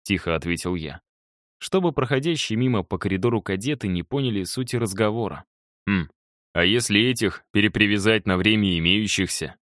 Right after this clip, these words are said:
Я вытаращил глаза. Вот сколько времени ищу способ избавиться от злосчастного кирпича, а тут мне просто решение предлагают.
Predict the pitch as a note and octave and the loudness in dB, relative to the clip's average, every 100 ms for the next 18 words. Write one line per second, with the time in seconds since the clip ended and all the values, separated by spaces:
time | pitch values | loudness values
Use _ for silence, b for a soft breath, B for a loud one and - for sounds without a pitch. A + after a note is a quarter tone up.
0 | _ _ _ - G2 E3+ D#3+ D3+ E3 D#3+ | _ _ _ -2 2 2 2 0 0 0
1 | D#3 D3 A#2+ B2+ D3 E2+ D2 D#2 _ _ | 2 2 2 2 2 -2 -6 -8 _ _
2 | _ _ _ - A2 A#2+ - G#3+ G3 F3 | _ _ _ 0 0 2 2 2 2 2
3 | G3+ G#3 C3 G#2 F#2 G2+ - - F3 C#3+ | 2 2 2 2 0 -2 -2 0 0 0
4 | B2+ A#2 A2+ E3 C#3+ G2 - F#2 D#2+ F#2+ | 0 0 2 2 2 0 0 0 2 2
5 | - D3+ - A#2 G#2+ - G#2 B2 - F3 | 2 0 0 0 2 0 0 -2 0 2
6 | D#3 b b _ - E3 A3+ E3 F3 F#3+ | 0 b b _ 0 2 2 2 2 2
7 | F3 F#3 F#3 - E3 E3 G#3 F3+ E2+ D2+ | 4 2 2 2 2 2 2 0 0 -2
8 | F2+ E2+ F#2 D#2+ D#2 B1+ - | 0 2 2 2 -4 -6 -14